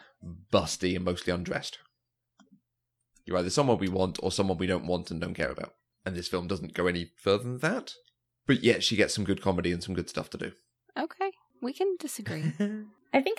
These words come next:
Speaker 3: I would have been more okay with her if there wasn't also that, I, like, I don't even think she has a name, that mostly undressed lady hanging around Mel Brooks.
Speaker 1: Yeah,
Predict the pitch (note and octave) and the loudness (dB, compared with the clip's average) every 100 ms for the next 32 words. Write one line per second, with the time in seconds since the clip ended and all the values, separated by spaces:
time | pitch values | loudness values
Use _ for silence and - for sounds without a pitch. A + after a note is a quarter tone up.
0 | G#4+ C#4+ C4+ A#3+ A3 G3 - G3+ G#3 G#3 | 4 6 6 4 4 4 -2 0 2 4
1 | G3+ F#3+ F#3+ F#3+ F3+ F#3 - F#3 F3 E3 | 6 4 4 4 4 4 2 2 4 2
2 | D#3+ - _ _ _ F#3 - F#3 F3 F3+ | -2 -8 _ _ _ -2 6 6 8 6
3 | F3 E3+ - D#3+ E3+ - E3+ D3+ D3 D3+ | 6 2 2 4 4 4 6 6 6 4
4 | C#3+ C#3+ C#3+ - _ _ _ _ - E3+ | 4 6 4 0 _ _ _ _ 4 4
5 | - E3 D#3+ E3 E3 E3 E3+ F3 D#3 D3 | 6 2 4 4 2 0 -2 0 0 0
6 | C#3 B2 - D3+ E3 D3+ - D3+ D3+ - | 0 -2 -2 -2 -2 -4 -2 -2 -2 -4
7 | - - E3 D3 D#3 C#3+ C#3 C#3 D3 D3 | -4 -2 -2 -2 -2 -2 -2 -2 -4 -6
8 | - D3+ - F#3 G#3+ - - - F#3 - | -6 -6 -2 2 2 0 -8 -4 -4 -4